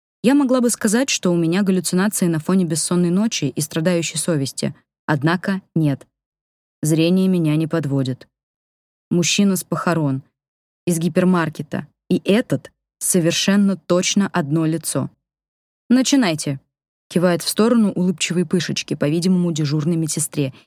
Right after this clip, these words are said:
и переводит взгляд на нас четверых. И вот сейчас,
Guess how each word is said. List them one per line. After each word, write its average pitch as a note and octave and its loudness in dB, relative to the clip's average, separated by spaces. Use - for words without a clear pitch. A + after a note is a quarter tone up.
и D#3 -2
переводит E3 2
взгляд E3 -2
на E3+ 2
нас D3+ 0
четверых. C#3+ -6
И E3+ 2
вот F3 0
сейчас, D#3+ -2